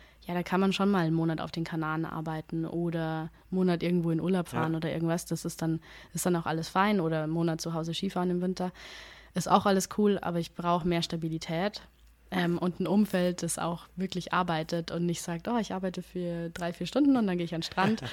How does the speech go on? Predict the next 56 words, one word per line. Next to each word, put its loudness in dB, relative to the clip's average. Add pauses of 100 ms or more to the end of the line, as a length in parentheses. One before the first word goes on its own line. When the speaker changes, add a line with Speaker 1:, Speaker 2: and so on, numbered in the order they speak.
Speaker 2:
<laughs> -16
Speaker 1:
Das -2
bringt 6
mich 6
Speaker 2:
Ja. 2
Speaker 1:
total 6
aus 4
meinem 2
eigenen -2
Konzept, -6
weil -2
ich -4
arbeite -2 (120)
wahnsinnig 2
gerne -2
und -8
auch -10
gerne -2
viel, 0 (760)
aber 2
ich -4
brauche 0
auch -2
das -6
Umfeld -2
dafür. -4
Und -4 (260)
wenn 2
ich -4
mir 2
das -4
Umfeld -2
so -6
legen 2
kann, -2
dass -6
ich -12
da -6
arbeite -4
und -6
da -2
ein -16
bisschen -2
mehr -2
Urlaub -2
vom -4
Fokus -6
her -6
habe, -8
dann -8
passt -12
es -20
für -14
mich -8
ganz -10
gut. -12